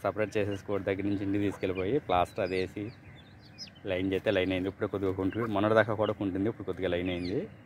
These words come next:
దానికి గూటికి ఏముంది, కెలికి ఎలా పెట్టిందో అలవాటు అయిపోయింది. దానికి కొద్దిగా చిన్న బెజ్జం పెట్టింది. ఆ బెజ్జం నుంచి పిల్లలు లాగేసేటప్పుడు ఇది పిల్ల కొద్దిగా పెద్దగా ఉండటం వల్ల వెళ్ళలేదు. అయితే కాళ్ళ దగ్గర కొరికేసింది. కొరికేసేటప్పుడు ఎముక ఇరిగింది. అయితే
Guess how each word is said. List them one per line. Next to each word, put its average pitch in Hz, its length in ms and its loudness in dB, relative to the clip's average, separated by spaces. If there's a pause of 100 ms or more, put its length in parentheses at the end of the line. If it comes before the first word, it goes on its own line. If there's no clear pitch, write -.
(1600)
దానికి 110 280 2 (200)
గూటికి 135 300 2
ఏముంది, 139 340 4
కెలికి 123 240 2
ఎలా 123 160 6
పెట్టిందో 120 360 0
అలవాటు 113 260 6
అయిపోయింది. 101 340 0
దానికి 104 180 0
కొద్దిగా 101 260 0
చిన్న 101 200 0
బెజ్జం 95 260 0
పెట్టింది. 95 280 -2 (100)
ఆ - 100 0
బెజ్జం 104 280 4
నుంచి 104 220 0
పిల్లలు 101 260 0
లాగేసేటప్పుడు 95 640 0
ఇది 160 200 0
పిల్ల 131 380 2
కొద్దిగా 120 260 0
పెద్దగా 113 260 0
ఉండటం 117 220 -2
వల్ల 131 160 0
వెళ్ళలేదు. 101 380 4
అయితే 170 160 -4 (100)
కాళ్ళ 123 320 6
దగ్గర 113 240 0
కొరికేసింది. 104 520 -2 (800)
కొరికేసేటప్పుడు 117 600 -2
ఎముక 110 240 2
ఇరిగింది. 98 360 2 (420)
అయితే 123 120 -4